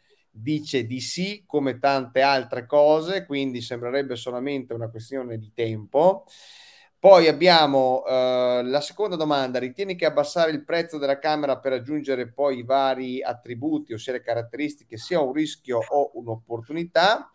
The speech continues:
Anche qui nessun dubbio sul fatto che rappresenti un'opportunità. Terza e ultima domanda,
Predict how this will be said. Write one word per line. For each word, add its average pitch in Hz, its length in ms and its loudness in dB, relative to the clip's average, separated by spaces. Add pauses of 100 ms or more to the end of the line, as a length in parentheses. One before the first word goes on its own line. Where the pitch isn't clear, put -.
(520)
Anche 143 320 0
qui 139 420 0
nessun 131 440 -4
dubbio 117 520 -2
sul 101 240 -18
fatto 123 580 -2
che 123 300 -4
rappresenti 113 920 -6
un'opportunità. 123 1160 -4 (560)
Terza 156 560 4
e 127 140 -2
ultima 123 600 -6
domanda, 151 840 0